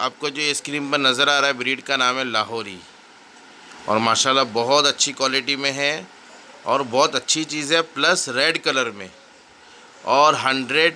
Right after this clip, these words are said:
परसेंट breeding pair है, Full guarantee के साथ। पूरी end तक video देखिए, इंशाल्लाह बच्चों का भी मैं video बताऊंगा।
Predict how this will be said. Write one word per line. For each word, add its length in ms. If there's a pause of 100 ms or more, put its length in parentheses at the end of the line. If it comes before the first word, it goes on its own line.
(120)
परसेंट 420
breeding 460
pair 220
है, 440 (560)
Full 300
guarantee 460
के 140
साथ। 260 (180)
पूरी 160
end 300
तक 160
video 300
देखिए, 440
इंशाल्लाह 440
बच्चों 300
का 100
भी 160
मैं 120
video 280
बताऊंगा। 520